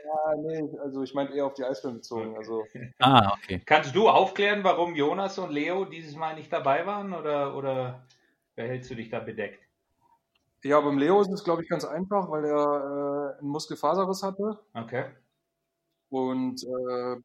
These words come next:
Speaker 1: beim Jonas, äh, war es, glaub ich, eine Trainerentscheidung, aber warum und weshalb, ähm, da, äh, fragst du den lieben Jonas mal selber.
Speaker 2: Das will ich irgendwann machen müssen. Ja, apropos Trainer, das, ich meine, gut, ich komme jetzt wieder zum Eishockey zurück,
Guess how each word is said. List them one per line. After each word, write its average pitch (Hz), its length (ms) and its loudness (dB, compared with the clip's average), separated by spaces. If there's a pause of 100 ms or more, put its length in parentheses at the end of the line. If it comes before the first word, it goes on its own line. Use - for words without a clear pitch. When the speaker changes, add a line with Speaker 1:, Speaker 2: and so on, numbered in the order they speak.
Speaker 1:
beim 123 240 -4
Jonas, 165 680 -4
äh, 143 200 -6
war 139 100 0
es, 143 100 -4
glaub 147 160 -4
ich, 143 100 -10
eine 139 140 -14
Trainerentscheidung, 165 840 -4
aber 127 560 0
warum 127 300 -2
und 151 100 -4
weshalb, 143 460 -2 (100)
ähm, 139 460 -6 (1160)
da, 139 640 2
äh, 139 180 -6 (140)
fragst 139 300 -4
du 135 60 -8
den 131 500 -2 (140)
lieben 135 240 -4
Jonas 131 280 -2
mal 127 160 -4
selber. 120 400 -6 (380)
Speaker 2:
Das 110 300 -20
will 113 140 -6
ich 113 120 -8
irgendwann 110 360 -8
machen 120 240 -4
müssen. 120 260 -6
Ja, 151 160 -2
apropos 185 560 6
Trainer, 165 380 8
das, 123 140 2
ich 127 60 -6
meine, 143 220 2
gut, 151 160 -2
ich 123 100 -8
komme 156 220 -4
jetzt 151 100 -8
wieder 143 220 0
zum 135 160 -8
Eishockey 160 360 -2
zurück, 139 280 -2